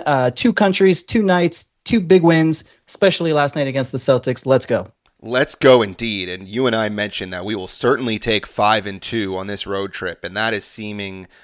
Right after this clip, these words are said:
Speaker 2: more and more attainable after starting two and oh. We mentioned how the first game against Toronto was basically a must-win. You were a big favorite against a Toronto team that didn't have Quickley, didn't have Jakob Poeltl,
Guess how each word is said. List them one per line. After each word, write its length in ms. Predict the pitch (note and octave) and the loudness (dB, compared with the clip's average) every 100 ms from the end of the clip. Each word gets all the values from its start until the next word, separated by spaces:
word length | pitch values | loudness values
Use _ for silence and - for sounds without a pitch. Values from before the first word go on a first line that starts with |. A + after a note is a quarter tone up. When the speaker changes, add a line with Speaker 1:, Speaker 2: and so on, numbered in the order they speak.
| _ - | _ -10
Speaker 2:
more 420 | A2 C3 D#3+ D3 | -2 2 4 4
and 80 | A#2 | 2
more 240 | B2 A#2 | 2 0
attainable 680 | F#2+ A2+ G#2+ F#2+ F2+ D#2+ - | 0 -4 -6 -6 -8 -8 -6
after 300 | G#2 - G2+ | -6 -6 -8
starting 500 | - A#2 A#2+ G#2 F#2+ | 0 2 2 0 -6
two 240 | - A#2+ | -6 -2
and 100 | G#2 | -2
oh. 140 | G2 F#2 | -2 -6
We 140 | F#2+ | -6
mentioned 420 | G#2+ A2+ - G#2+ | -6 -4 -6 -6
how 180 | F#2+ G2+ | -6 -6
the 100 | F#2+ | -6
first 420 | - C3 C#3 - | -6 -4 -4 -4
game 200 | A#2 G#2+ | -4 -4
against 280 | G2+ G2 - | -6 -10 -8
Toronto 680 | G2 G2 G2 F#2+ F#2+ F#2 - - _ _ A#2+ | -6 -4 -4 -4 -4 -4 -8 -20 _ _ -2
was 160 | C3+ | 0
basically 500 | C#3 F3 - C#3 B2+ | 2 2 2 0 2
a 60 | G#2+ | 2
must-win. 520 | G#2+ G#2+ G2 F2+ D2+ _ _ | 0 -2 -4 -8 -10 _ _
You 120 | G#2+ | -8
were 140 | G#2+ F#2+ | -4 -4
a 40 | |
big 260 | - C#3 - | 0 0 0
favorite 580 | B2+ A2+ G#2+ A2 - | 0 0 0 -2 -2
against 240 | G2 G2 F#2 | -6 -10 -12
a 40 | |
Toronto 500 | - G2 A2 A#2 A#2 | -8 -4 -2 0 -2
team 320 | G#2 G#2 G2+ F#2 | -2 -6 -10 -12
that 140 | - | -8
didn't 160 | A#2+ A#2 | -6 -2
have 220 | A2+ - | -4 -4
Quickley, 440 | G2 - F#2+ F#2 _ _ - | -6 -4 -6 -8 _ _ -4
didn't 220 | B2 A#2+ | -2 0
have 160 | A#2 | -2
Jakob 320 | G#2+ G#2 A2 F#2 | 0 -2 -2 -6
Poeltl, 420 | F#2+ F#2 F2+ | -6 -6 -8